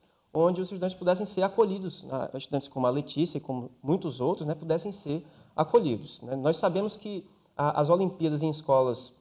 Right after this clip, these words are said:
privadas, principalmente da capital, têm sucesso há muito tempo,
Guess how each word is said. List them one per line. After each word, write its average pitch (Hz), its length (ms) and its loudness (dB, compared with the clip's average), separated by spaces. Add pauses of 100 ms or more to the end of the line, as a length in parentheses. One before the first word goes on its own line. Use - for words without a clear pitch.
(120)
privadas, 131 480 2
principalmente 151 320 -6
da 139 80 -2
capital, 143 400 0
têm 202 140 -4
sucesso 190 560 -2
há 196 80 2
muito 185 260 -2
tempo, 110 340 -2